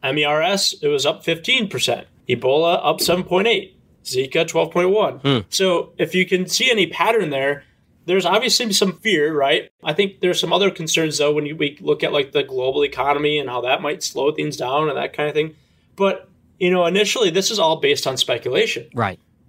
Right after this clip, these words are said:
Speaker 1: We have not yet seen the economic impact. But even still, going back, if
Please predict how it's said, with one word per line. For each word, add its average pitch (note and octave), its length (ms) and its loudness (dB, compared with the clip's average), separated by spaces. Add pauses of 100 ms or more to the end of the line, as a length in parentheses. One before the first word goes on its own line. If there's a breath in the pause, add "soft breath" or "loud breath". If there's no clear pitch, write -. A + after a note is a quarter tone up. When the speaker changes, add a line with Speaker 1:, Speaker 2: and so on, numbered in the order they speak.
Speaker 1:
We G#3 200 0
have G3 240 0
not D#3 280 -4
yet D#3 200 0
seen D#3+ 340 -6
the C#3+ 80 2
economic B2 500 -6
impact. D3 600 -2 (400 soft breath)
But F#3+ 100 0
even A3 200 -2
still, - 400 -2 (220)
going G#3+ 240 0
back, - 380 -4
if - 240 -4